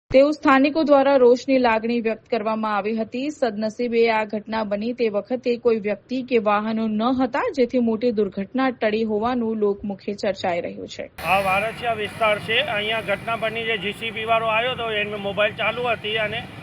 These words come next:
Speaker 2: સામે થાંભલો આવી ગયો, એને જોયું નહીં અને મોબાઈલમાં મંતર મંતર કરતો બોલતો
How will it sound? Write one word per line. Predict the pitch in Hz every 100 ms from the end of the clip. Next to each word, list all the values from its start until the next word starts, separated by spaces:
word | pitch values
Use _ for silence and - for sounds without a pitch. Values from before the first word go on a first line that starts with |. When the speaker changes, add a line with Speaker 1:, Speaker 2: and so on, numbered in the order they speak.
| -
Speaker 2:
સામે | 202 208 247
થાંભલો | 190 208 220 247
આવી | 240 254
ગયો, | 254 240
એને | 220 233 240 - - - 160
જોયું | 208 240 262
નહીં | 269 269 226 220 -
અને | 208 220
મોબાઈલમાં | 208 208 220 220 226 233 - - - - - 185
મંતર | 202 202 233
મંતર | 226 214 233
કરતો | 233 233 247 226
બોલતો | 220 220 - 208 202